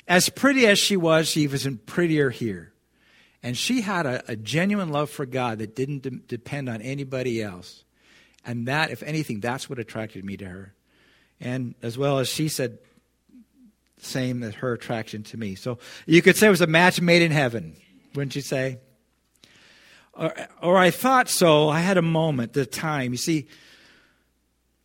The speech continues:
there's a moment where my world just came crashing in, and I, and I want to tell you about it. It all begins with this whole thing about Elizabeth, her relative. We get news that, that, that, remember,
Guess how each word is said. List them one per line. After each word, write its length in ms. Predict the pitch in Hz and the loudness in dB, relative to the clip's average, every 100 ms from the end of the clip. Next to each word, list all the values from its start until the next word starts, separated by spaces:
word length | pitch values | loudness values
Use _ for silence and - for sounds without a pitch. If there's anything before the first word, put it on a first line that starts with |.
| _ _ _ _ _ _ | _ _ _ _ _ _
there's 320 | 156 165 170 165 | 2 8 8 8
a 80 | |
moment 340 | 160 208 233 180 | 8 8 8 6
where 80 | 160 | 4
my 160 | 147 | 4
world 380 | 139 160 180 151 | 4 6 6 6
just 160 | 131 - | 0 -2
came 200 | 156 120 | -2 -2
crashing 440 | - 127 117 127 | -2 -2 -2 -4
in, 80 | 117 | -4
and 100 | 107 | -4
I, 200 | 110 113 - | -6 -8 -8
and 120 | 117 | -10
I 60 | 110 | -10
want 220 | 110 107 | -10 -10
to 40 | 123 | -8
tell 100 | 123 | -8
you 60 | |
about 220 | 107 98 | -6 -10
it. 80 | 82 _ _ _ _ _ _ _ _ _ _ _ _ - - - | -12 _ _ _ _ _ _ _ _ _ _ _ _ -20 -8 -2
It 100 | 147 | 4
all 200 | 196 160 | 4 4
begins 360 | 139 175 165 | 8 8 8
with 100 | 147 | 2
this 140 | 139 - | -2 0
whole 200 | 180 160 | 0 2
thing 200 | 160 143 | 0 0
about 240 | 131 127 | 2 2
Elizabeth, 480 | 120 156 139 127 - | 4 2 2 -4 -6
her 100 | 127 | -6
relative. 580 | 131 143 127 123 120 - _ - - - | -2 0 0 -4 -4 -8 _ -20 -20 -4
We 80 | 143 | 2
get 220 | 170 165 | 4 4
news 320 | 147 165 139 | 2 2 2
that, 220 | 123 - | -2 -4
that, 260 | 131 123 - - | -4 -4 -10 -6
that, 280 | 135 127 _ _ _ _ _ _ _ _ _ _ _ _ | -4 -4 _ _ _ _ _ _ _ _ _ _ _ _
remember, 400 | 143 160 151 151 | -2 2 2 2